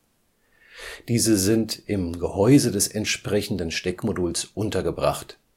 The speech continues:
Ist das Modul eingesteckt, wird durch die Betätigung einer Taste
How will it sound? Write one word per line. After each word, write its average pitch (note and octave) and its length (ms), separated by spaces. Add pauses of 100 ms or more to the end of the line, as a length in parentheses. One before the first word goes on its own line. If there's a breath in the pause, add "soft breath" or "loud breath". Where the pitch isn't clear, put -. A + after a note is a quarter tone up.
(1600 soft breath)
Ist - 460
das - 220
Modul D#2+ 340
eingesteckt, - 960
wird B2+ 560
durch B2 220
die A2+ 120
Betätigung A#2+ 880
einer F#2 300
Taste - 560